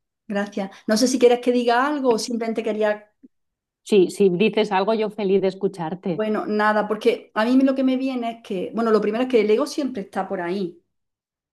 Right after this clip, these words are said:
Speaker 1: que al final el ego siempre está, y entonces simplemente aquí, la, de todos modos, al final siempre llegamos al mismo sitio, cuando, por lo menos cuando yo hablo aquí, es que la cla-, la meditación es conciencia, es todo conciencia, no hay, es todo. Entonces esa fuente o ese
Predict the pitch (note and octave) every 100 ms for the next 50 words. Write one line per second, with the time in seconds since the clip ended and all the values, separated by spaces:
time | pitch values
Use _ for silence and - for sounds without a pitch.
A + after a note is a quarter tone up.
0 | _ - F#3+ E3 - F#3 F#3+ F#3 F#3 G3+
1 | G3+ G3 G3 A3 G#3 G#3 G#3 G#3+ A3+ A3
2 | A3 A#3+ A#3+ - _ _ _ _ _ C#3
3 | G3+ A3 B3+ A3+ G#3+ G3+ - - G#3+ G#3
4 | A3 A#3 A#3 - - G3+ G#3+ A3 A3+ -
5 | - - A#3+ B3 B3 A#3 A#3 A#3 A#3 A3+
6 | - A3 G3+ F#3+ F#3 F3+ F#3+ G3 A3 A#3
7 | A3+ G#3+ A3 A3 A3 G#3+ A#3 A#3 G#3+ F#3+
8 | F#3+ G#3 - F#3+ F#3+ G3 G3 A#3 B3+ G#3+
9 | F3+ - G3 G3 - E3+ - - G3+ A3
10 | A3 F#3+ F#3 G3+ G#3 G3+ F#3 F#3+ - G#3+
11 | - G#3 F#3+ - G3+ G3 G3 G3+ G3+ G3+
12 | - G#3 A3+ A3 A3 A3 F#3+ F#3+ G#3 G3+